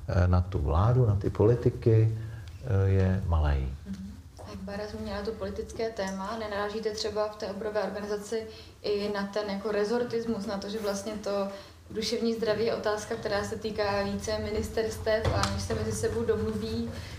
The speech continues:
Speaker 2: tak, eh, to trvá?
Speaker 1: No, my narážíme hodně na to, že, eh, je velká, byla velká snaha vlastně duševní, eh, péči o duševní zdraví za každou cenu, bych tak řekl, možná to malinko přeženu, eh,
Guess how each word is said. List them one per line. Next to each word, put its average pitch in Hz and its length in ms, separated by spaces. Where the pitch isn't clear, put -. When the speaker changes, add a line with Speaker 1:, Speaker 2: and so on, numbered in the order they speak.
Speaker 2:
tak, 208 240
eh, 214 240
to 247 100
trvá? 185 420
Speaker 1:
No, 110 140
my 123 120
narážíme 135 540
hodně 143 220
na 127 120
to, 135 180
že, 127 360
eh, 104 60
je 110 300
velká, 120 360
byla 113 220
velká 117 360
snaha 107 360
vlastně 110 400
duševní, 110 460
eh, 101 40
péči 107 380
o 107 60
duševní 110 420
zdraví 104 520
za 110 60
každou 113 360
cenu, 110 360
bych 101 220
tak 101 160
řekl, 98 340
možná 101 300
to 101 100
malinko 101 300
přeženu, 107 420
eh, - 360